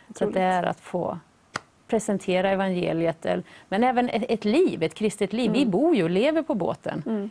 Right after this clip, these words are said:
Speaker 1: Att de får komma in i våran miljö och hur i-, interagerar vi med varann eller, och vad man gör. Och så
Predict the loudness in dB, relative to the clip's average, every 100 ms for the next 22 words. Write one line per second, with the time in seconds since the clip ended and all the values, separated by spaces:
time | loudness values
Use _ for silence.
0 | -10 -8 -4 -4 -2 0 0 0 0 0
1 | 0 0 0 0 0 0 0 2 0 -2
2 | -6 -20 _ _ -4 -2 0 -2 -6 -8
3 | -8 -4 -2 0 2 2 2 2 2 2
4 | 2 0 0 0 0 0 -2 -4 -2 -2
5 | 0 -2 -4 -6 -6